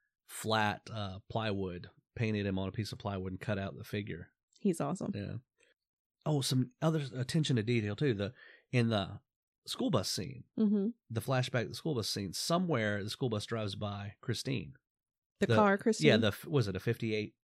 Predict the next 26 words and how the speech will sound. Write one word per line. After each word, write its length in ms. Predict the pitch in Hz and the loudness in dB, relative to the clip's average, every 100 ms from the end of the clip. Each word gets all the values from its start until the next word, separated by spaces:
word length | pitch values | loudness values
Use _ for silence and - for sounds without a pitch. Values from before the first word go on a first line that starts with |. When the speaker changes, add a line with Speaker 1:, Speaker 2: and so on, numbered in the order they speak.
| _ - | _ -8
Speaker 1:
Fury? 480 | 117 117 113 127 101 _ _ _ _ _ - | -2 0 0 -2 -6 _ _ _ _ _ 2
Speaker 2:
I 60 | |
Speaker 1:
Fifty-one 340 | 185 180 110 110 | 4 4 4 0
Fury? 420 | 117 113 113 120 - | 0 0 0 -4 -10
Speaker 2:
Something 420 | - 190 185 151 | -2 -2 0 -6
like 160 | 151 | -2
Speaker 1:
Something 240 | 170 151 139 | 2 4 4
Speaker 2:
that. 60 | |
Speaker 1:
like 100 | 113 | 6
that. 60 | 202 | 4
Speaker 2:
Fifty-seven? 540 | 196 180 208 294 339 208 | 4 2 4 2 2 4
I, 80 | 196 | 4
I 220 | 160 185 | 4 2
don't 140 | 151 | 0
know. 140 | - - - | -6 -10 4
Speaker 1:
It 100 | 139 | 4
was 100 | 120 120 | 6 6
an 60 | |
old 140 | 123 107 | 4 4
Fury 280 | 107 95 | 0 0
from 140 | 90 98 | 0 -4
the 60 | 90 | -2
fifties. 380 | 95 - 87 196 | -6 -6 -8 -4
Speaker 2:
Right. 220 | 151 - - _ _ | -4 -6 -14 _ _
Speaker 1:
Uh, 260 | 113 104 104 - _ 151 | -2 0 -2 -6 _ 4
it's 260 | 139 - | 4 0